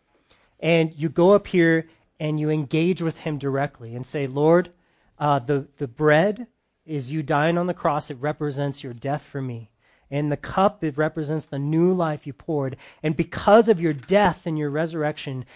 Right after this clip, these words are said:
these promises you've made today, they can be mine. Not because of my actions, but because of your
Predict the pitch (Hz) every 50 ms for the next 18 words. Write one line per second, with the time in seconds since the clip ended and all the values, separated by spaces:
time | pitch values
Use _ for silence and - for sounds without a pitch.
0 | _ _ - 143 180 190 196 185 - - - - 185 170 175 196 214 202 202 220
1 | 180 160 175 180 175 151 151 160 165 180 190 185 - 156 139 139 131 131 131 131
2 | - _ _ _ - 120 151 147 147 - 147 131 117 131 123 120 117 117 117 110
3 | 101 - _ _ _ _ _ _ _ _ _ _ _ _ _ - 160 190 220 -
4 | - - 285 240 254 226 202 190 190 190 185 233 269 254 185 180 175 202 - 175
5 | 175 151 - - - 165 143 139 165 - - - _ _ _ _ _ - - 156
6 | 156 160 - 165 165 139 147 135 113 120 127 143 147 143 143 135 120 -